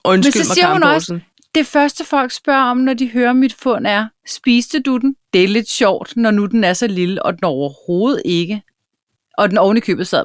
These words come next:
Speaker 2: på en harlort. Prøv lige at høre her. Hun har fundet den. Hun har kigget på en harlort, harlort, så har hun tænkt, "Det er da noget, som virker interessant." Så har hun taget sit mobilkamera op på zoom-funktion.
Speaker 1: Ja.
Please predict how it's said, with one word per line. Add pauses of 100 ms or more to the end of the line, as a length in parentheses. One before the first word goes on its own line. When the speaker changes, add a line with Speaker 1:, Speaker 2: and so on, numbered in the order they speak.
Speaker 2:
på
en (140)
harlort. (360)
Prøv
lige
at
høre
her. (360)
Hun
har
fundet
den. (360)
Hun
har
kigget
på
en
harlort, (380)
harlort,
så
har
hun
tænkt, (500)
"Det
er
da
noget, (140)
som
virker
interessant."
Så
har
hun
taget
sit
mobilkamera
op (440)
på
zoom-funktion. (800)
Speaker 1:
Ja.